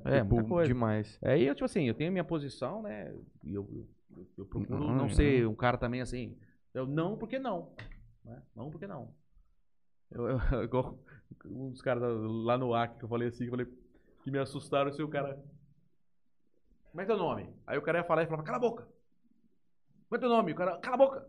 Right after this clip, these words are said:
Speaker 1: Eu falava, "Pô, bicho, <laughs> o cara vai falar o nome dele, meu irmão." <laughs> Aí eu falei assim, então depende, né, cara? A, a vida da gente.
Speaker 2: Você que trabalhou em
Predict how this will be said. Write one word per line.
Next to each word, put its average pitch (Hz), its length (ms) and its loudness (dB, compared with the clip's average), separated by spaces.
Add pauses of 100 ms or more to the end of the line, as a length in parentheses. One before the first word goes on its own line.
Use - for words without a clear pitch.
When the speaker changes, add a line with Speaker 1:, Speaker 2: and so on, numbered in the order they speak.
(120)
Speaker 1:
Eu 220 80 -4
falava, 240 200 0
"Pô, 302 160 -6
bicho, 208 240 -6
<laughs> - 20 2
o 240 200 -2
cara 269 180 0
vai 359 100 -4
falar 339 160 -4
o 330 40 -4
nome 269 180 -8
dele, 320 240 -8
meu 233 100 -2
irmão." 147 340 -2
<laughs> - 1700 4
Aí 185 280 4
eu 254 100 2
falei 226 140 2
assim, 196 300 -2
então 202 380 -6
depende, 196 460 -6
né, 160 100 -4
cara? 104 280 -2 (920)
A, 110 200 -4
a 117 40 -4
vida 143 220 -6
da 147 180 -4
gente. 185 800 -10 (640)
Speaker 2:
Você 123 100 -6
que 120 60 -14
trabalhou 113 480 2
em 98 460 -2